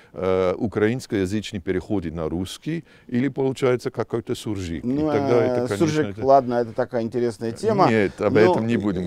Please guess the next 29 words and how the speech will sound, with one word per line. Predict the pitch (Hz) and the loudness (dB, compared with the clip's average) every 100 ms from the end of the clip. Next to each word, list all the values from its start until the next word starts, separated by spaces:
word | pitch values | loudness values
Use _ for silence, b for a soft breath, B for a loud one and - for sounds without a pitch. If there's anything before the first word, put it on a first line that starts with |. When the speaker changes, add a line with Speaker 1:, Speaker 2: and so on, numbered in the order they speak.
| 123 | 6
Speaker 2:
я | 151 | 8
Speaker 1:
говорить. | 147 156 | 8 6
Speaker 2:
думаю, | 156 151 147 | 4 4 2
Speaker 1:
<laughs> | |
Speaker 2:
что | - 151 143 143 139 135 135 135 | 2 4 6 6 8 8 8 6
наше, | 135 135 135 120 - | 2 0 -2 -10 -4
э, | 123 117 120 117 | 0 4 4 4
наше | 113 120 - 113 | 2 -2 -4 -4
время | 117 123 120 | 0 0 0
уже | 113 107 113 110 101 | -4 -4 -4 -4 -6
закончилось. | 107 151 190 - 117 98 | -8 -6 -6 -4 -4 -2
Speaker 1:
Да. | 90 80 71 71 | -2 -4 -8 -10
Speaker 2:
Э, | - 117 117 110 | -4 0 2 2
я | 107 110 123 | 0 2 2
дякую | 127 - 110 | 2 0 -2
вам | 110 110 | -2 -2
за | 104 | -4
те, | 110 | -2
що | 110 - 104 | -2 -4 -6
ви, | 101 107 104 95 B B B - 80 | -2 -2 -2 -6 B B B -16 -10
е, | 95 98 95 95 95 98 92 90 | -6 -4 -6 -6 -6 -8 -8 -12
прийшли | - 101 147 | -16 -12 -10
до | 156 135 | -6 -6
нас. | 123 117 110 - | -4 -6 -8 -14
І, | 117 123 123 123 110 b b b | -8 -4 -4 -4 -6 b b b
е, | - 123 127 127 127 _ _ - | -6 -4 -4 -4 -6 _ _ -6
ну, | 254 269 247 | -2 -2 -2
розповіли | 226 208 226 226 220 240 226 - - 127 - | -6 -4 -2 -2 0 0 0 -4 -14 -6 0
багато, | 175 196 233 214 180 165 147 | 0 0 0 0 2 2 2